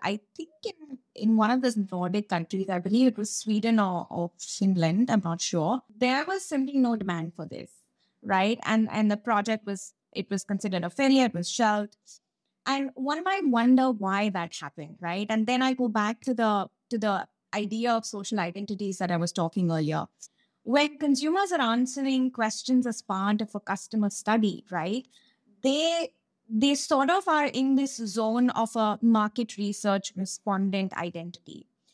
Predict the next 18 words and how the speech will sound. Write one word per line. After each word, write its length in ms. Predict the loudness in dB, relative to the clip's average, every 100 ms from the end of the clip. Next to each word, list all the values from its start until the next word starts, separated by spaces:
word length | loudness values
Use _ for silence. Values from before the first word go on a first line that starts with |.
| _ -4
where 240 | 2 4
they're 160 | 4 2
trying 300 | 2 0 0
to 80 | 0
judge 320 | 2 0 -2
the 160 | -2
idea 380 | 0 -2 -4 -2
on 180 | -2 -4
its 180 | -8 -2
merits 540 | 0 2 0 -2 -2
very 200 | -2 -2
dispassionately, 920 | -2 -4 -2 -2 0 0 -2 0 -2 -2
objectively, 880 | -2 -2 -4 -2 -6 -4 -4 -2
with 120 | -2 0
an 100 | 0
open 260 | -2 -4
mind. 600 | 0 2 2 2 2 0 -2 _ _ _ _ _ -2
And 240 | 2 2